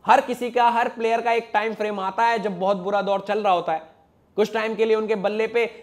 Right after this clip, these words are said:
ऐसे ऐसे फुल टॉस गेंद पे भी आउट हो जाते हैं, कभी कभी ऐसे विकेट लेने वाले गेंद को भी चौके छक्के पे पहुंचा देते हैं।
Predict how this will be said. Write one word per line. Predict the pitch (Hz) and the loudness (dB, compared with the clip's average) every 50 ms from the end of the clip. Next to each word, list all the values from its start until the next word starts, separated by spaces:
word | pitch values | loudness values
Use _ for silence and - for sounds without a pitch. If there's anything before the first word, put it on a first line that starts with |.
| - - | -8 -6
ऐसे | 185 208 - 247 | -4 -4 -2 -2
ऐसे | 240 262 247 | -2 -2 -2
फुल | - 220 220 | -2 -2 -2
टॉस | 214 277 285 220 214 | 0 0 -2 0 0
गेंद | 208 240 240 220 | 0 -2 0 0
पे | 247 247 | -2 -2
भी | 247 254 | 0 2
आउट | 240 226 226 - | 2 2 2 0
हो | 220 | 0
जाते | 202 196 170 - - 117 | 0 0 -2 -4 -6 -12
हैं, | - - _ _ _ _ _ _ _ _ _ - | -14 -16 _ _ _ _ _ _ _ _ _ -4
कभी | 170 180 202 | -2 -2 -2
कभी | 196 214 202 208 | -2 -2 0 0
ऐसे | 196 196 196 226 208 | -2 -2 -2 -2 -4
विकेट | 185 196 226 226 208 | -4 -4 -4 -4 -4
लेने | 220 220 220 226 214 | -4 -4 -4 0 2
वाले | 208 208 214 208 196 | 2 2 2 2 0
गेंद | 190 220 233 214 202 | 0 -2 -2 0 0
को | 226 214 | -2 -2
भी | 226 220 | -2 -2
चौके | 220 208 196 214 208 | -4 -4 -4 -4 -6
छक्के | - 202 - - 196 | -8 -8 -10 -8 -6
पे | 190 196 | -6 -6
पहुंचा | 190 185 180 - - 170 165 | -6 -8 -6 -4 -4 -4 -2
देते | 165 165 165 165 165 | -2 -4 -4 -6 -8
हैं। | 165 - | -10 -12